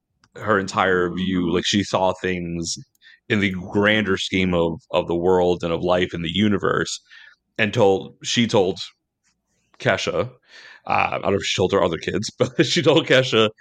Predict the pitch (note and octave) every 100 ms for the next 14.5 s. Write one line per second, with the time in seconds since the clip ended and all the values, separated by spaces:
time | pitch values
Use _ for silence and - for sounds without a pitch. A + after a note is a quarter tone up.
0 | - - - - G#2+ F#2+ F2 - - _
1 | - A#2+ A#2+ A2 G2+ G2 F2 E2+ F2+ D#2
2 | - F#2+ F#2 F2 - - - - G#2+ G2
3 | E2+ F2 F#2 E2 F#2+ F2+ E2 D#2 D2+ C2
4 | - F#2+ - - C2 G#1 A1 - - _
5 | - - - _ _ - G#2 F#2 - G#2
6 | F#2+ G#2 G2 F#2 F#2+ F#2 F#2 F2 F2+ F2+
7 | - F#2 F#2 F2+ F2+ _ _ _ - -
8 | _ _ _ _ _ _ _ _ A2 G2
9 | A2 A2+ A2 G#2 - - G#2 F#2 - -
10 | _ _ _ _ _ _ _ _ _ G2
11 | G2 G2 - F2+ F2+ G#2 F#2 F2+ F2+ F2+
12 | - G2 F#2+ - F#2 F2+ F2+ E2 D#2+ -
13 | - - _ - G2+ F2+ F2 F#2+ G2+ A#2+
14 | A2 G#2 F#2+ F#2 E2+